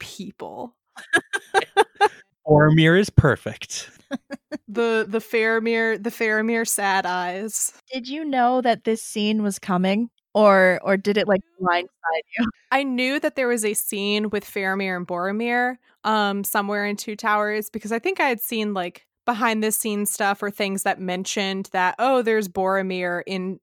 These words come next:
Speaker 1: like, Boromir is in Two Towers at some point." So I knew that there was a flashback scene of sorts. I will say, having it, when you watch theatrical edition, it's very obvious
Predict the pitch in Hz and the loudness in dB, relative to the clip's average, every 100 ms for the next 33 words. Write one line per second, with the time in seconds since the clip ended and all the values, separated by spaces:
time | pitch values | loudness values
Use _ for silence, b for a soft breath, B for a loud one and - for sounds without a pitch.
0 | - 190 170 202 196 196 185 185 185 185 | -6 -6 -2 0 0 0 -2 -2 -4 -4
1 | 185 190 175 151 165 202 226 220 - 240 | -6 -8 -6 -4 -4 -4 -6 -6 -4 -6
2 | 233 247 247 - 233 214 208 233 220 196 | -4 -4 -4 -4 -4 -2 -2 -2 -4 -4
3 | 185 180 175 165 - - 196 - 175 160 | -4 -4 -6 -8 -10 -8 -8 -4 -4 -4
4 | - 208 208 - 214 196 202 190 - 208 | -4 -6 -4 -4 -4 -4 -4 -4 -2 -2
5 | 208 - - - _ - 269 320 320 254 | -4 -8 -10 -10 _ -2 0 0 -2 2
6 | 233 220 - 240 240 247 269 262 254 240 | 2 0 -2 0 2 2 -2 -2 -4 -8
7 | - _ 254 254 - 214 254 262 233 330 | -14 _ -2 -2 -2 -4 -2 0 0 0
8 | - 381 320 202 - 247 269 269 277 - | -2 -6 -2 -2 -4 -4 -2 -2 -4 -6
9 | 285 277 220 185 190 208 208 196 180 175 | -6 -6 -6 -4 -2 0 0 0 0 -2
10 | - 202 214 - - | -4 -4 -2 -4 -8